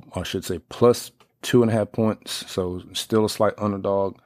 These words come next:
Um, so not too much has changed since the, uh, Duquesne game, and it, and it shouldn't. I still think it's gonna be a fairly low-scoring game, basically in the trenches. So, um,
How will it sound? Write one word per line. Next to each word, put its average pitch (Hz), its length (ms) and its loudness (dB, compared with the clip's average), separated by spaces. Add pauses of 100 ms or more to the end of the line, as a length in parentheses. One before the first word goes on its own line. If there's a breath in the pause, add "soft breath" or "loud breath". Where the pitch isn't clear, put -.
(560 soft breath)
Um, 90 240 -6
so 95 140 -2
not 131 280 2
too 127 120 4
much 117 200 4
has - 80 -12
changed 107 460 0
since - 360 -4
the, 104 260 0
uh, 98 60 2
Duquesne 101 420 0
game, 98 280 2
and 98 80 4
it, 104 200 2
and 104 100 2
it 95 120 0
shouldn't. 90 380 -4 (1040 soft breath)
I 80 120 0
still 92 300 4
think 87 180 0
it's 87 100 -4
gonna 95 160 0
be 90 160 0
a 87 40 -2
fairly 101 400 2
low-scoring 92 600 -2
game, 92 400 -2
basically 92 480 0
in 92 120 0
the 85 60 -4
trenches. 80 440 -6
So, 90 320 -4
um, 90 380 -8